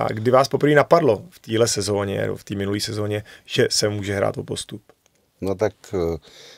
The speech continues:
Speaker 2: jsme to s trenérem, eh, s Hatinou měli naplánovaný celou dobu, že jo? Jenomže ty kluci jsou hrozně nevyspatelní. My jsme prohrávali, eh, zápasy s těma dole a s těma nahoře jsme bodovali. Takže kdyby nebyla baráž, tak jsme se tam nedostali.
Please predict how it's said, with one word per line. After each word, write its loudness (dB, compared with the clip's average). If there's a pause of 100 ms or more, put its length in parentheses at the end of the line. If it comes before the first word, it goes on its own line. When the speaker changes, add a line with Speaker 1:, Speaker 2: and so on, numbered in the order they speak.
Speaker 2:
jsme -2
to 4
s -2
trenérem, 6 (180)
eh, -4
s -4
Hatinou 2 (640)
měli 6
naplánovaný 6
celou 2
dobu, 2
že -8
jo? -8
Jenomže 0 (520)
ty -4
kluci -2
jsou 6
hrozně 6
nevyspatelní. 2
My -2
jsme 2
prohrávali, 8 (540)
eh, -2 (400)
zápasy 4
s -8
těma 6
dole 8 (280)
a -20
s -12
těma 2
nahoře 4
jsme 2
bodovali. 2 (600)
Takže 2 (760)
kdyby 2
nebyla 8
baráž, 6
tak -4
jsme -2
se 0
tam 2
nedostali. 0